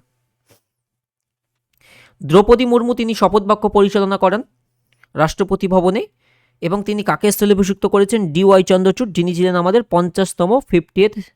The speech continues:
Chief Justice of India। অরবিটাল উপন্যাসের জন্য দু হাজার চব্বিশ সালের বুকার প্রাইজ কে জিতেছেন? সঠিক উত্তর হবে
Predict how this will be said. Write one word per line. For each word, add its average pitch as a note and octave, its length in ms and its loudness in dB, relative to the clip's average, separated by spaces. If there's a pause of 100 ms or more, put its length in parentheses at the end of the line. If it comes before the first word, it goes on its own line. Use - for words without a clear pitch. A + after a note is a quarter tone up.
(420)
Chief E3 140 0
Justice D#3+ 460 -4
of - 140 -10
India। A#2 280 -12 (1300)
অরবিটাল A#3+ 500 2
উপন্যাসের B3 500 0
জন্য A#3+ 200 -2
দু G3+ 180 -6
হাজার A3 240 0
চব্বিশ G3 340 -2
সালের G#3+ 220 -2
বুকার F3 340 -2
প্রাইজ G3+ 520 -4
কে F#3+ 160 0
জিতেছেন? G3+ 440 -6 (560)
সঠিক C#3+ 320 -10
উত্তর D3 220 -8
হবে G3+ 280 -4